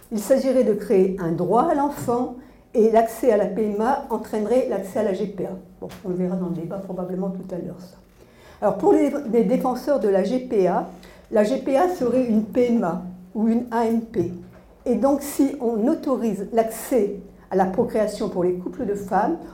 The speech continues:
au nom de l'égalité, on doit autoriser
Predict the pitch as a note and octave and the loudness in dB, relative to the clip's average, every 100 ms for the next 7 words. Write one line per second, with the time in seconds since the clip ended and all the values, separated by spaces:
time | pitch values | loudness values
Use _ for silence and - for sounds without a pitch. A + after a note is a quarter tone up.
0 | - C4 A#3+ A#3+ C4+ C#4+ - - G3+ F#3+ | -4 2 4 6 4 2 -6 -4 0 0
1 | A3+ A3 G#3+ - - B3 G4+ - - - | 2 2 0 -4 0 2 2 0 -12 -20
2 | - A3+ G#3 G#3+ A3 - D4 C#4+ B3 B3+ | -6 -2 4 4 4 2 2 2 2 2
3 | A#3 A#3 C#4+ - | 6 4 4 -2